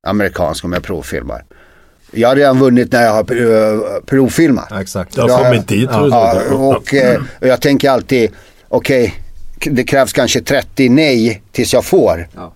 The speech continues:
Speaker 1: mitt ja. Och då om jag, om du vet det, då kommer du göra trettio för att få ditt ja.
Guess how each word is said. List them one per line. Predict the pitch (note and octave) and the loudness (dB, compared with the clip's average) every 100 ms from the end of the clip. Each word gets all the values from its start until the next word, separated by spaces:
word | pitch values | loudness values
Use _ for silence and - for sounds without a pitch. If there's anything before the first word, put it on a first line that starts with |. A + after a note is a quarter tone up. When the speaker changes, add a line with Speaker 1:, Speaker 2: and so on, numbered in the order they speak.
| - | -4
Speaker 1:
mitt | A#2+ A#2+ | -4 0
ja. | D#3+ D3+ E2+ - - - - | 0 2 0 -4 -14 -16 -4
Och | A2+ | -2
då | B2+ D3+ | 2 4
om | D3 C3+ | 4 4
jag, | B2+ B2+ A#2+ | 4 4 4
om | B2 | 4
du | B2+ | 2
vet | B2 F3 E3 - | 2 2 2 0
det, | A#2 | -2
då | A2+ | 0
kommer | D3+ D3+ | 0 4
du | C#3+ | 4
göra | C#3+ C#3 F3 | 4 4 2
trettio | - C#3+ - A#2+ | 0 -2 -2 -4
för | G#2+ A#2 | 0 -2
att | G2+ | 0
få | F3 E3 | 0 0
ditt | A2+ D2 | 0 -4
ja. | F2+ C2+ | -6 -4